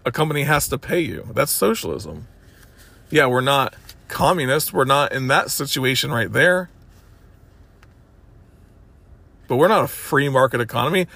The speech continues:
The government dictates what the insurance companies have to charge you. The go-, the government dictates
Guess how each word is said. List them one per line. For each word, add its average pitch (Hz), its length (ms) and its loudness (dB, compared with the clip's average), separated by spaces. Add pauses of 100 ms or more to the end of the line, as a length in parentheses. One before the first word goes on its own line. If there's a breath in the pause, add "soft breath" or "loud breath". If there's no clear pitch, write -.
(100)
The 175 60 2
government 196 380 2
dictates 180 480 2
what 143 120 0
the 127 100 -2
insurance 151 480 0
companies 170 300 0
have 165 120 4
to 175 80 -12
charge 151 340 2
you. 165 200 0 (300 loud breath)
The 139 100 -4
go-, 147 300 4
the 143 120 0
government 156 360 2
dictates 165 560 0